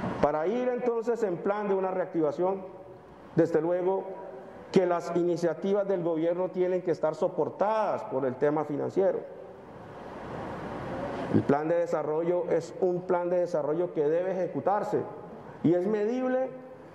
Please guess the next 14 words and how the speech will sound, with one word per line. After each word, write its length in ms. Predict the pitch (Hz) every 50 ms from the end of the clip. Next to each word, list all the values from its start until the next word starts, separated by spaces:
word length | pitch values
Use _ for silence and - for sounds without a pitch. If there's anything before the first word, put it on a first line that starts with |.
| -
y 80 | - 165
desde 220 | 170 175 156 165
luego, 560 | 165 180 190 202 208 208 220 226 220 - - - - - - - - -
con 200 | - 180 175 170 175
todo 180 | 208 214 226
el 60 | 226 214
respeto 720 | 214 196 175 - - - 214 220 220 220 220 165 123 113 - - - - -
que 80 | - 151
me 80 | 156 156
asiste 380 | 147 - 170 180 175 180 185
a 40 | 180
la 80 | 180 170
honorable 340 | 160 151 147 156 160 170
asamblea, 540 | 165 165 165 151 139 139 156 170 160 156 160